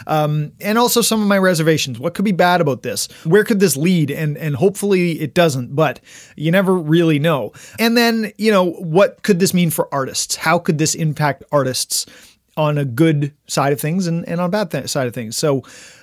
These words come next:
um, so first off, uh, they announced this, they announced the new record label along with the fact that they are going to be doing the,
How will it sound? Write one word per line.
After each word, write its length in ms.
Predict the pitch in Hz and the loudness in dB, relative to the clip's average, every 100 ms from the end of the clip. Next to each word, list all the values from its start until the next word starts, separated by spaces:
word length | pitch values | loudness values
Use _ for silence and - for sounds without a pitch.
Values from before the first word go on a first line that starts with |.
| - | -2
um, 340 | 190 202 185 | 0 2 0
so 140 | - | -2
first 260 | 208 349 - | 0 0 4
off, 280 | 170 165 - | 4 2 -2
uh, 360 | 185 185 185 - 165 | 0 2 2 -2 -4
they 340 | 170 196 202 | 2 4 4
announced 460 | 185 190 208 196 - | 2 2 0 0 0
this, 260 | 170 - | 0 0
they 120 | 180 | -2
announced 280 | 170 185 202 | 0 0 0
the 60 | 202 | 0
new 140 | 185 | 2
record 280 | 156 147 139 | 2 0 -2
label 400 | 143 139 143 - _ _ - - | -2 0 -2 -6 _ _ -20 -6
along 560 | 165 160 180 208 208 175 | 0 2 4 2 2 2
with 220 | 156 - | 0 0
the 80 | 160 | -6
fact 360 | - 139 139 | -2 -4 -4
that 140 | - - | -8 -4
they 180 | 151 156 | -2 -2
are 140 | 160 | -2
going 280 | 143 147 151 | -4 -4 -4
to 100 | - | -4
be 260 | 139 139 139 | -2 -2 -2
doing 280 | 147 147 | -2 -4
the, 160 | 139 - | -6 -6